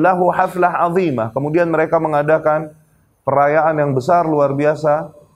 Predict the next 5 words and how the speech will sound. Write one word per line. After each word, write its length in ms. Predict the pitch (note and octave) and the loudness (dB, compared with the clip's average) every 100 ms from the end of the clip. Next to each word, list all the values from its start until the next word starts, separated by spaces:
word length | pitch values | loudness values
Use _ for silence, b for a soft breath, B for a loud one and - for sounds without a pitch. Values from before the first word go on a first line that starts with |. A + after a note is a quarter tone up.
| _ | _
Dalam 320 | G#2+ A#2+ B2+ | -2 0 0
rangka 320 | C3+ D3+ D3+ C#3+ | 0 0 0 0
apa? 400 | C#3+ E3+ - - _ _ _ _ _ _ _ _ _ _ - | 0 -4 -8 -20 _ _ _ _ _ _ _ _ _ _ -8
Berkristennya 1040 | G2 B2 B2+ C#3 C#3+ C#3 D#3+ F3 E3+ E3 | -2 -2 -2 -2 -2 -2 -2 -2 0 -2
nih, 240 | E3 F3+ | -2 -4